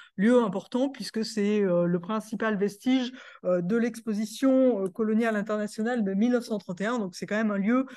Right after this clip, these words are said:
qui a beaucoup de sens par rapport à, à la question que vous avez à traiter pour, euh, pour le capes. Alors je vais, euh, vous parler, euh, et je vais essayer d'être, euh, plus brève que ce que j'avais, euh, prévu. Je vais vous, vous parler en fait des,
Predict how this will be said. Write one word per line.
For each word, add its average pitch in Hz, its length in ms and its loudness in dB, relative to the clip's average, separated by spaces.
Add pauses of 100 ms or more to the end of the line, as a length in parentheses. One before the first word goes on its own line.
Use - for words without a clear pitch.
(180)
qui 208 120 0
a 190 60 2
beaucoup 226 260 -4
de - 60 -12
sens 269 340 0
par 202 120 -2
rapport 202 320 -4
à, 185 260 0
à 196 180 -6
la 190 100 0
question 233 340 0
que 214 60 0
vous 202 140 -2
avez 202 160 -2
à 185 80 -2
traiter 208 400 -2
pour, 202 360 -6
euh, 180 120 -2
pour 214 160 -2
le 208 60 -2
capes. 190 200 -8 (640)
Alors 226 300 4
je 214 120 -2
vais, 320 400 4
euh, 220 360 0
vous 247 180 -2
parler, 277 460 2 (400)
euh, 196 240 -4
et 190 120 -2
je 180 140 -6
vais 202 180 2
essayer 233 460 0
d'être, 190 380 -4
euh, 175 280 0 (540)
plus 277 140 6
brève 254 360 4
que 214 140 -12
ce - 140 -14
que 226 140 0
j'avais, 220 760 6
euh, 175 240 0
prévu. 254 380 2 (240)
Je 254 80 0
vais 262 220 -2
vous, 226 420 0
vous 226 140 -4
parler 269 220 0
en 294 100 0
fait 214 220 -2
des, 220 140 -4